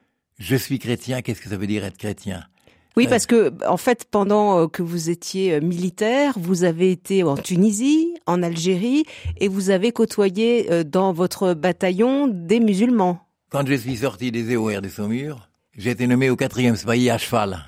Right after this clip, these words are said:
Speaker 1: C'était, ça a été le dernier régiment à cheval. Et le, le, j'étais chef de peloton. Et tout le peloton était fait de Tunisiens, Tunisiens algériens. Alors donc, je,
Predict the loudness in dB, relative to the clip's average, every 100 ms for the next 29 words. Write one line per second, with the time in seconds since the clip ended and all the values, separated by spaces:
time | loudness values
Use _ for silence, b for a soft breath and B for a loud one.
0 | -16 -10 -6 -4 -4 -4 -2 -2 0 0
1 | 2 0 0 0 0 0 -4 _ -10 -10
2 | -4 -4 -4 -8 -16 _ _ _ -4 2
3 | 2 2 0 0 0 0 -2 -2 -2 -4
4 | -4 -4 -4 -4 -4 -2 -4 -4 -10 _
5 | _ _ -10 0 0 2 0 0 0 0
6 | 0 -2 0 0 0 -2 0 2 2 -2
7 | -4 -12 _ _ _ 0 2 2 2 0
8 | -4 -4 -4 -4 -8 _ _ _ _ -4
9 | -2 -2 0 0 0 -2 -6 -6 -6